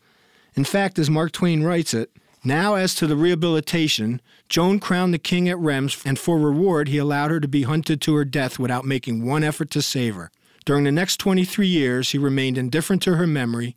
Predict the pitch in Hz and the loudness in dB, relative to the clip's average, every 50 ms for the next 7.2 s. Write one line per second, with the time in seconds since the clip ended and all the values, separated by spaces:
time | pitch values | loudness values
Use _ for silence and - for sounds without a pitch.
0 | _ _ 120 110 110 151 170 - 196 185 - - 170 170 151 - - 160 156 147 | _ _ -6 -2 0 0 0 2 0 0 2 2 0 0 0 0 0 0 -2 -2
1 | - - 135 131 135 127 123 147 151 151 156 156 156 165 160 143 135 120 139 143 | -2 -2 0 0 0 -2 0 0 0 2 2 0 0 0 0 0 0 0 0 0
2 | 147 151 147 139 127 123 127 131 131 139 151 160 160 - - - 156 131 113 117 | 0 2 0 0 0 0 -2 -2 0 0 0 -2 -2 -4 -4 -4 -2 -2 -2 -4
3 | - _ _ _ _ - 180 170 - 170 160 156 156 156 139 139 - - - 170 | -6 _ _ _ _ -4 -2 0 0 0 2 2 0 0 0 -2 -4 -2 0 2
4 | 151 131 135 - - - - 120 - 147 135 147 139 131 139 127 123 120 147 156 | 2 2 2 -2 -4 -4 -6 -4 -2 0 0 0 0 0 -2 -2 0 0 0 0
5 | 160 165 156 147 143 139 - - - 151 139 127 135 131 139 147 156 147 127 123 | 2 0 0 -2 -2 -2 -2 -2 0 0 0 0 -2 -2 -2 0 0 0 0 -2
6 | - - - 135 143 147 156 151 143 151 156 156 156 143 - - - 131 120 - | -2 -2 0 0 0 0 0 0 0 0 0 0 -2 -2 -2 -2 -4 -4 -6 -8
7 | - 107 107 113 | -10 -10 -10 -12